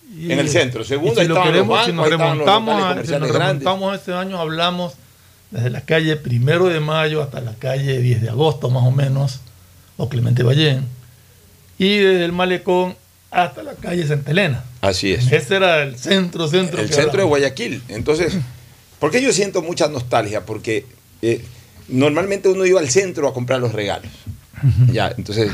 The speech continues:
Speaker 2: yo me acuerdo muchísimo, por ejemplo, ayer, ayer estuve en el lanzamiento del libro de,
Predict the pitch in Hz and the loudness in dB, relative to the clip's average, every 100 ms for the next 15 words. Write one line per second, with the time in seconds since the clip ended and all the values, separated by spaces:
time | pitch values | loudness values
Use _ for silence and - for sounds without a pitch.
0 | 143 113 113 117 123 123 107 131 123 120 | 4 4 4 2 2 2 0 -2 0 0
1 | 117 107 101 - - 110 127 123 135 135 | -2 -2 -6 -8 -2 0 2 2 2 2
2 | 120 120 - 127 135 143 127 113 98 98 | 2 2 0 0 0 2 2 2 -2 -2
3 | 98 98 110 120 120 107 107 120 113 110 | -2 -2 -2 -2 0 0 0 -2 0 0
4 | 95 87 | 0 -6